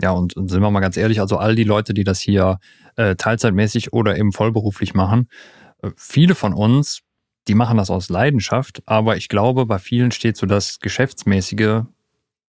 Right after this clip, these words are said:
bei mir inklusive, relativ weit hinten an und haben da vielleicht auch nicht das richtige Gespür für und, äh, da sind sicherlich solche Kurse und Masterclasses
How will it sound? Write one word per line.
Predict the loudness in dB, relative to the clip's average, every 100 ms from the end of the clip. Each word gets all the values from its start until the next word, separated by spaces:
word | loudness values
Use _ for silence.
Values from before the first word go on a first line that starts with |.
| -4
bei | 2
mir | 4
inklusive, | 2 2 2 4 2 -2
relativ | -2 0 0 -2 -4 0
weit | 0
hinten | 2 0 0 0
an | 2 2
und | 2 0 0 -2 _ _ _ _
haben | -2 0
da | 0
vielleicht | -2 -2 0
auch |
nicht | 0 2
das | 0 -2
richtige | -4 -4 -4
Gespür | -4 -4 -4 0 0 0
für | 0 2 2 0
und, | 0 0 0
äh, | 0 -2 -4 _ _ _ _
da | -2 2
sind | 2
sicherlich | 2 0 -2
solche | 0 -2 0 0 0 -2
Kurse | -8 -4 -2 0 0
und | 0 0 0
Masterclasses | -2 -2 -2 -4 0 0 0 -2 -2 -6